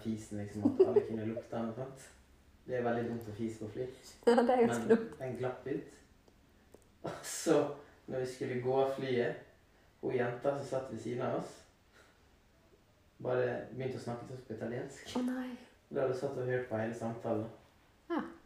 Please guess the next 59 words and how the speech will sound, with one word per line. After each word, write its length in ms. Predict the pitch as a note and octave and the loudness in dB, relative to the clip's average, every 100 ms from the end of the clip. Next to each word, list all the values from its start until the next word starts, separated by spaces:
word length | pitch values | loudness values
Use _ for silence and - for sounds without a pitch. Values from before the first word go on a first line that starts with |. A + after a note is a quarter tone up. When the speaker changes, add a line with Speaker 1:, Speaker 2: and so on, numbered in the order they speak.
| - - _ - | -20 -20 _ -2
Speaker 1:
Det 40 | |
var 120 | B2+ | 0
litt 100 | A2 | 2
gøy, 120 | G#2+ G#2+ | 0 0
så 160 | - | -4
vi 80 | A#2+ | -4
må 140 | A#2+ A#2+ | -2 -4
bli 100 | A#2+ | -4
flinkere 460 | - B2+ B2 C#3+ - | -6 -6 0 0 0
til 200 | A2 G#2+ | -2 0
å 80 | G#2+ G#2+ - A#3+ | 0 0 2 6
Speaker 2:
<laughs> 360 | B3+ A#3+ G#3+ G3+ | 8 8 4 0
Speaker 1:
analysere 500 | A#2 A#2 - B2+ A#2 | 0 -2 0 0 2
omgivelsene 600 | A2+ A2+ G2+ F#2+ G#2 G#2 | 2 2 0 -2 -4 0
Speaker 2:
Ja, 100 | F#3+ | 4
Speaker 1:
før 160 | G3+ | 6
Speaker 2:
det 60 | G3 | 6
er 40 | |
Speaker 1:
vi 60 | G3 | 4
Speaker 2:
lurt. 380 | G3+ - - - - - | 2 -4 -14 -20 -20 -16
Speaker 1:
Mm. 280 | - B2+ A#2 - - | -8 -6 -6 -10 0
Speaker 2:
Men 200 | A#3+ G#3+ | 6 8
italiensk, 560 | G#3 G#3 G3+ G#3 G3 - | 8 8 10 10 8 6
altså 180 | G3+ | 8
en 120 | G3 G3+ | 8 8
fis 200 | G#3 G3+ | 6 4
lukter 340 | F#3 F#3 F#3 | 2 4 6
jo 120 | D#3 E3+ F3 - - - | 6 4 0 -10 -14 -2
uansett 440 | F#3+ F3+ F3 D#3+ | 2 4 4 2
hva 100 | - | 2
slags 120 | F#3 F3+ | 2 4
språk 220 | E3+ - | 2 6
den 140 | G3+ | 8
kommer 340 | G#3 B3+ G3+ G3 | 10 12 10 8
ut 80 | - | 4
på, 180 | - A#3+ | 8 8
for 160 | A#3 | 8
så 200 | A3 F#3 | 8 8
vidt, 260 | F3+ G#3 G3+ | 8 6 6
men, 220 | G#3 G3+ G3 | 6 8 10
eh, 260 | G3 G3 - | 8 6 6
Speaker 1:
Ja. 140 | F3 D#3+ - - C#4 | 8 8 6 8 10
Speaker 2:
<laughs> 380 | B3+ A#3 - C#3 | 12 10 8 4
Speaker 1:
Og 220 | C3+ C3 - - | 6 4 0 -6
vi 140 | - D3 | -4 4
Speaker 2:
men 120 | G#3 | 6
samtalen 480 | A3 G#3+ - F#3+ C3 | 6 6 6 6 8
Speaker 1:
kødda 140 | C#3+ C3 | 8 8
Speaker 2:
kan 80 | |
Speaker 1:
veldig 160 | B2+ B2+ | 8 6
mye 220 | B2 B2 | 4 4
rundt 200 | B2 A#2+ | 4 2
den 140 | - A#2 | 0 2
Speaker 2:
Ja. 180 | G#3 G3+ | 4 4
Speaker 1:
fisen, 200 | - A2+ | 2 -4
da, 60 | |
så 160 | A#2+ - | -4 -6
det 80 | A2 | -4
ble 160 | A2 | -2